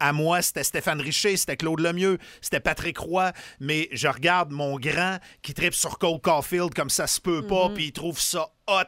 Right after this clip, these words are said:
Speaker 1: qu'il ait changé de numéro pour Gaudreau puis tout ça. Euh, il y a une jeunesse, il y a une énergie autour de ce club-là. J'ai pas senti cette fébrilité-là depuis longtemps et cette tolérance-là aussi, à savoir que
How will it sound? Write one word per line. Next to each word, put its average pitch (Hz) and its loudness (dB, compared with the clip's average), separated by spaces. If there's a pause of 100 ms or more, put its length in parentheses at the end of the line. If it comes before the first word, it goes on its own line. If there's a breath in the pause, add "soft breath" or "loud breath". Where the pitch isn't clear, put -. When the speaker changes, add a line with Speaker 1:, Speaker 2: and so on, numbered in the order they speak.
Speaker 1:
qu'il 170 0
ait 147 0
changé 170 -2
de 156 -8
numéro 156 -2
pour 143 -6
Gaudreau 151 -2
puis 151 -10
tout - -4
ça. 190 0 (340 loud breath)
Euh, 151 2
il 143 -10
y 170 2
a 180 2
une 165 -4
jeunesse, 175 2
il 151 -2
y 147 2
a - 2
une 147 0
énergie 175 0
autour 180 0
de 147 -2
ce - 0
club-là. 165 -2 (520 soft breath)
J'ai 127 -2
pas 311 0
senti 349 2
cette - 0
fébrilité-là 208 2
depuis 196 0
longtemps 190 0
et 185 0
cette - 0 (140)
tolérance-là 226 2
aussi, 254 0 (640 soft breath)
à - 4
savoir 226 2
que 226 4